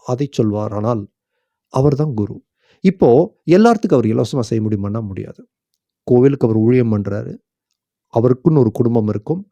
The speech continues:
அதற்கேற்ற வருமானம் வருங்கும்போது கோயில்ல வர்ற அந்த தட்டத்தை வந்து காசுகளை வந்து அவர் வாங்கிக்கிறாரு கோயிலுக்கு, என்னோட நிர்வாகத்திற்காக. But அதே சமயத்துல மக்களுக்கு இது மாதிரியான ஆலோசனைகளை கொடுக்கும் ஆலோசகராகவும் இருக்காருன்னா, அதற்கு அவர் பணம் வாங்கிக்கலாமான்னா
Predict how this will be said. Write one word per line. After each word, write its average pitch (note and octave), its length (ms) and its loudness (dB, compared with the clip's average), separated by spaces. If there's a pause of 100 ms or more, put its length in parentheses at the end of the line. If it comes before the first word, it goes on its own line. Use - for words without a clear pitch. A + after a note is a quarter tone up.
அதற்கேற்ற A#2+ 520 0
வருமானம் G#2+ 400 -2
வருங்கும்போது G2+ 760 -8 (340)
கோயில்ல G#3 280 4
வர்ற C3 520 2
அந்த A2 200 -2
தட்டத்தை A2+ 440 -2
வந்து G#2+ 380 -4 (280)
காசுகளை A#2+ 440 0
வந்து G#2 380 -6
அவர் B2 220 2
வாங்கிக்கிறாரு G#2+ 560 -2
கோயிலுக்கு, A2+ 400 2
என்னோட G2+ 280 -4
நிர்வாகத்திற்காக. G#2 840 -6 (340)
But C#3 100 2
அதே D3 300 4
சமயத்துல A#2 520 0 (220)
மக்களுக்கு D3+ 880 0 (180)
இது C3+ 200 4
மாதிரியான C#3 380 2
ஆலோசனைகளை D#3 640 2
கொடுக்கும் B2+ 320 -2
ஆலோசகராகவும் D3 640 0
இருக்காருன்னா, A#2 420 -4
அதற்கு A#2+ 340 -2
அவர் A2 180 -4 (120)
பணம் C#3 240 0
வாங்கிக்கலாமான்னா A2+ 640 -4